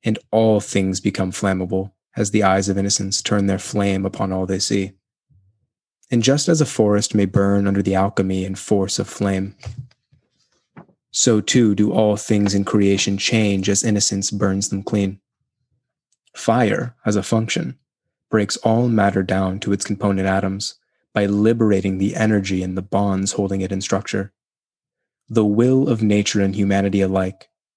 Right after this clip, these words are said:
are the artists of the Etch-a-Sketch, and fire is the force that shakes it clean. This is as true for the flame of innocence as it is for fire.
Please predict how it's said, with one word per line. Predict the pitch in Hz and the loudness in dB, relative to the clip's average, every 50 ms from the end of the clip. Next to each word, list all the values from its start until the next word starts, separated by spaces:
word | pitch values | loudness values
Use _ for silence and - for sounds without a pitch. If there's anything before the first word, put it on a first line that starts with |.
| _ _ _ _ _ _ - | _ _ _ _ _ _ -2
are | 110 107 95 | 0 0 2
the | 104 113 - - | 2 0 0 0
artists | - 110 113 117 104 90 - - - - - - - - - _ - | 0 2 2 2 2 0 -2 -4 -4 -6 -6 -8 -8 -8 -12 _ -6
of | - 117 107 | -4 -2 0
the | 104 101 | 2 2
Etch-a-Sketch, | 98 95 - - 107 - - 110 98 98 - - - - - - | 2 0 -2 -4 -6 -2 0 0 0 -2 -2 -6 -10 -10 -10 -6
and | - 117 107 98 | -4 -4 -4 -4
fire | - - - - 113 113 110 107 101 98 101 | -6 -6 -2 0 2 2 4 2 2 2 2
is | 107 104 104 107 | 0 0 -2 -2
the | 110 101 | -4 -6
force | - - - - 104 98 101 - - | -6 -4 -2 0 0 0 0 -2 -4
that | - - - | -4 -4 -4
shakes | - - 104 101 - - - | -2 -2 -2 -2 -2 -4 -6
it | - - | -8 -6
clean. | - - 107 101 98 101 - _ _ _ _ _ _ _ _ _ _ _ _ _ _ _ _ _ _ - | -4 -4 -4 -4 -4 -6 -10 _ _ _ _ _ _ _ _ _ _ _ _ _ _ _ _ _ _ -2
This | 120 123 139 143 - - | 0 2 2 2 0 0
is | 139 123 | 2 2
as | 127 110 101 - | 2 2 0 -2
true | - - - 127 131 135 139 143 | -2 0 2 2 4 4 2 2
for | - - | 0 -2
the | 139 131 | -2 -2
flame | - - - 120 113 113 117 113 | -2 -4 -2 0 2 2 2 2
of | 104 107 | 2 2
innocence | 104 104 101 - 104 101 101 - - - - - - | 0 0 0 -2 -4 -6 -6 -6 -8 -8 -10 -8 -6
as | 113 113 - | -4 -2 0
it | 104 101 | 0 0
is | 101 101 - | 0 -2 -2
for | - - 101 | -4 -6 -6
fire. | - - 104 104 104 101 101 110 | -2 -2 0 0 0 -2 -6 -8